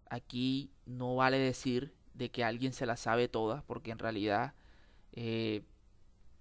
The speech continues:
no es totalmente cierto.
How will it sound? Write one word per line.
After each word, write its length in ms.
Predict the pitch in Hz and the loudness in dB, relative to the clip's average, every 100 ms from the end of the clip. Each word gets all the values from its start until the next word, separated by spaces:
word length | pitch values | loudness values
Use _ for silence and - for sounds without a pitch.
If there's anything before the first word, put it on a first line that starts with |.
| - - - - - - - - | -20 -20 -20 -20 -20 -20 -20 -10
no 280 | 143 135 135 | -4 0 0
es 100 | 131 | 0
totalmente 640 | 139 123 127 127 123 120 | 2 4 4 2 0 0
cierto. 540 | - 139 123 - - | 4 6 6 2 -14